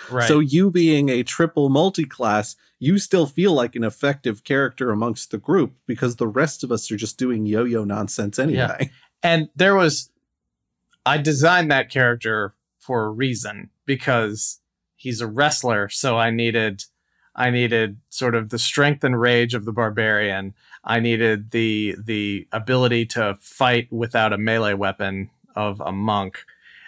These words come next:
Speaker 1: and also getting, like, a second wind in wrestling or something like that. And then I needed the performance capabilities of the bard. So, uh, I will very meekly argue <laughs> that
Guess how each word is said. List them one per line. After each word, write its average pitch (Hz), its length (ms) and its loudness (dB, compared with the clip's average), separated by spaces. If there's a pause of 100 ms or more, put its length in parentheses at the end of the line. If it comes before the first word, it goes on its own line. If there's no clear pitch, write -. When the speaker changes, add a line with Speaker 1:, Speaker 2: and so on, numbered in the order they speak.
(200)
Speaker 1:
and 101 520 0
also 104 260 -4
getting, 101 260 -2
like, 98 200 -4
a 110 40 -10
second 110 380 -4
wind 101 340 -2
in 98 140 -4
wrestling 98 420 -4
or 101 60 -2
something 104 320 -6
like 101 200 -4
that. 101 240 0
And 113 160 0
then 113 80 2
I 117 100 2
needed 113 260 -2
the 113 80 0
performance 120 500 0
capabilities 104 640 0
of 101 80 -2
the 98 60 -2
bard. 92 500 0
So, 98 380 0 (440)
uh, 107 400 2 (200)
I 127 160 2
will 127 540 4 (120)
very 139 460 4
meekly 131 640 2
argue 104 600 0 (200)
<laughs> - 0 - (440)
that 147 360 2